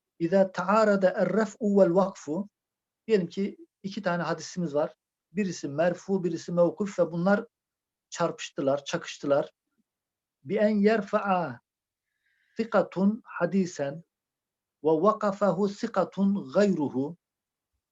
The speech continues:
fel hukmu lil ref'i. Biz o zaman merfu hadisi kabul edeceğiz.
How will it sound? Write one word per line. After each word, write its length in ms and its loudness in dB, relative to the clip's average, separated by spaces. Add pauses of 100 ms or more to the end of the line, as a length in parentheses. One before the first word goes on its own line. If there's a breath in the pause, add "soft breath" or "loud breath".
(320)
fel 180 2
hukmu 380 0
lil 300 2 (360)
ref'i. 640 0
Biz 280 -6
o 100 -4
zaman 260 -2
merfu 320 0
hadisi 280 -6
kabul 260 -4
edeceğiz. 460 -6